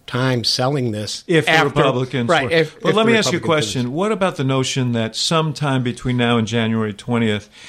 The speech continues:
Speaker 2: either before the new Senate
Speaker 1: <laughs>
Speaker 2: takes pl-,
Speaker 1: This
Speaker 2: uh,
Speaker 1: is my
Speaker 2: is
Speaker 1: favorite
Speaker 2: seated,
Speaker 1: scenario, by the
Speaker 2: the,
Speaker 1: way.
Speaker 2: either before the new Senate, uh, uh, takes, uh, hold or after on January seventh,
Speaker 1: Right.
Speaker 2: uh, the Senate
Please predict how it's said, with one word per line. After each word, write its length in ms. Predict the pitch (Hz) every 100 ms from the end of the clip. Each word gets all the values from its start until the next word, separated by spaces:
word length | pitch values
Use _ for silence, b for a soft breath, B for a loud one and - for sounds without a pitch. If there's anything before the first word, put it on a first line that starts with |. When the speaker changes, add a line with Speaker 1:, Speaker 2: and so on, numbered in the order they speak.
| B -
Speaker 2:
either 320 | 135 127 123
before 600 | 98 113 110 - 147 139
the 100 | 120
new 180 | 120 120
Senate 400 | - 131 120 -
Speaker 1:
<laughs> 0 |
Speaker 2:
takes 380 | 123 117 - -
pl-, 220 | - 131
Speaker 1:
This 160 | 120
Speaker 2:
uh, 40 | 117
Speaker 1:
is 120 | -
my 100 | 147
Speaker 2:
is 100 | 127
Speaker 1:
favorite 280 | 151 143 123
Speaker 2:
seated, 100 | 127
Speaker 1:
scenario, 440 | 127 135 123 113
by 120 | 104 107
the 80 |
Speaker 2:
the, 80 | 110
Speaker 1:
way. 100 | 131 92 -
Speaker 2:
either 260 | 139 123
before 480 | 110 117 - 151 147
the 80 | 131
new 140 | 131 123
Senate, 420 | - 127 120 120 - -
uh, 420 | 120 117 113 110 - - -
uh, 200 | 113 110
takes, 460 | - 120 107 - - -
uh, 260 | 110 98 -
hold 320 | 101 131 127 123
or 260 | 113 113
after 640 | 120 127 139 - 107 104 110
on 180 | 107
January 460 | 101 120 117 113 107
seventh, 640 | - - 127 110 107 104
Speaker 1:
Right. 160 | 117 101 B B -
Speaker 2:
uh, 440 | 131 120 120 117 110 110 110 - 110
the 80 | 117
Senate 520 | - 147 127 110 -